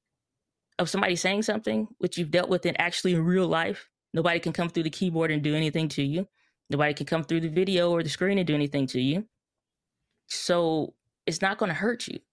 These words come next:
And it's just that simple. Just making it very plain Jane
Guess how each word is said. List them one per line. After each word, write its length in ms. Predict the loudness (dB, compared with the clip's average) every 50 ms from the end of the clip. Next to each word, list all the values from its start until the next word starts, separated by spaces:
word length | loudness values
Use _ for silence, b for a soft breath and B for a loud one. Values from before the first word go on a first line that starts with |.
| _ _ _ _ _ _ -6
And 100 | -2 0
it's 160 | 0 0 0 0
just 220 | 0 0 0 0
that 180 | -2 -2 -2 -2
simple. 400 | -2 -2 -2 -2 -2 -6 -8 -4
Just 220 | -2 -2 -2 0 0
making 440 | 2 2 2 2 2 0 0 2 0
it 140 | 0 -2 0
very 340 | 0 0 0 2 0 0 -2
plain 440 | -4 -6 -4 -2 0 2 2 2
Jane 380 | 2 2 2 2 2 0 -2